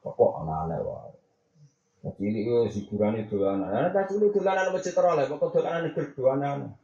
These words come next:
Nek wis ceplok ya ceplok. Terus iki logika ngene, oh, pira-pira prayone nang masjid. Nah, ning gone iklan nang gedhe malah kerepot. Wah, aneh-aneh.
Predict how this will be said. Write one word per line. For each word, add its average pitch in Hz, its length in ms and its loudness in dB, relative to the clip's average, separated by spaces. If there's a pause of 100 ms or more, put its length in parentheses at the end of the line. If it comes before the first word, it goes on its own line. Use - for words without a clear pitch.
Nek 165 80 4
wis 139 240 -4
ceplok - 320 0
ya 139 80 4
ceplok. - 380 -4 (580)
Terus 135 160 0
iki 202 160 4
logika 139 320 -2
ngene, - 240 0
oh, - 240 2
pira-pira - 380 2 (100)
prayone 135 320 2
nang 123 80 -4
masjid. - 280 -2 (120)
Nah, 220 160 -2
ning 220 80 0
gone 233 240 2
iklan 233 320 2
nang 233 160 -2
gedhe 208 240 -4
malah 147 240 0
kerepot. 117 400 0 (960)
Wah, 190 160 2
aneh-aneh. 117 400 -2